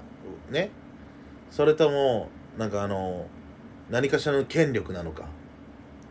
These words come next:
放送が落ちました。なので、天然さんが知ってますよ。あ、じゃあ天然さんに聞きますか。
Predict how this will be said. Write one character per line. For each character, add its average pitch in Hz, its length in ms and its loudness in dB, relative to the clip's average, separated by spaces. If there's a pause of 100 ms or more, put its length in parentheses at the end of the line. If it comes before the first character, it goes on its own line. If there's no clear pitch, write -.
(680)
放 139 260 8
送 139 160 6
が 131 80 4
落 127 80 -2
ち 143 60 2
ま 135 100 2
し - 100 -6
た。 - 160 -4 (2250)
な 151 140 8
の 139 120 10
で、 127 380 8 (1120)
天 220 220 10
然 233 220 10
さ 220 140 10
ん 220 40 6
が 214 100 8
知 - 140 0
っ - 60 -20
て 202 100 8
ま 202 120 10
す - 160 -4
よ。 101 160 4
あ、 - 220 6 (100)
じ - 60 -2
ゃ - 20 2
あ 117 40 2
天 202 200 8
然 220 120 6
さ 214 100 8
ん 208 40 10
に 202 40 6
聞 - 140 -8
き 202 100 2
ま 208 100 6
す - 140 -6
か。 117 240 2